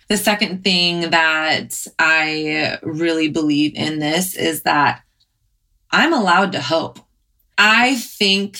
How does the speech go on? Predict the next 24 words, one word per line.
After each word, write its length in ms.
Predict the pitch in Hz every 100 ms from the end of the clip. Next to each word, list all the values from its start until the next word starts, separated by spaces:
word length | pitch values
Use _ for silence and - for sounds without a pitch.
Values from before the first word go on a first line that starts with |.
| -
that 380 | 190 170 160 -
a 80 | 170
lot 220 | 170 170
of 80 | 170
times, 340 | - 170 170
especially 720 | 175 - - 175 170 - 185
as 160 | 175 175
women, 580 | 165 160 185 247 294 - _
we 640 | 190 165 185 202 208 202 -
downplay 580 | 175 170 180 185 180
our 160 | 165 165
desire 540 | 160 151 151 156 160
because 680 | 165 170 - 165 156 156 151
we 140 | 151 175
don't 100 | 185
want 120 | 190
to 40 |
be 280 | 185 196 196
too 240 | - 220
much, 480 | 196 240 - - - -
or 520 | 175 170 165 165 165 - -
we 480 | - 175 208 214 214
don't 540 | 180 185 185 196 190 165
want 420 | 180 185 -